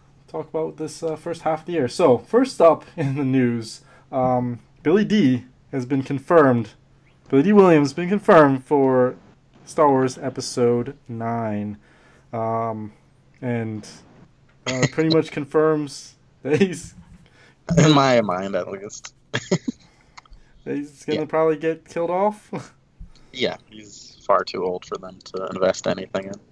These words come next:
Speaker 1: I think it's interesting, you know, coming off of the Solo film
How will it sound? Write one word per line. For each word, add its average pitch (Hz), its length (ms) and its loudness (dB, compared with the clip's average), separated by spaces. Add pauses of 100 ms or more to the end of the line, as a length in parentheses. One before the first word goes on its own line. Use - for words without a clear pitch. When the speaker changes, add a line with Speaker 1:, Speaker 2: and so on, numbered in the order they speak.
(800)
Speaker 1:
I 202 60 -10
think 320 180 -6
it's 262 80 -6
interesting, 127 640 -6
you 135 100 -8
know, 127 100 -2
coming 170 260 -6
off 160 220 0
of 143 240 -2 (240)
the 139 260 -4
Solo 160 480 0
film 117 460 -4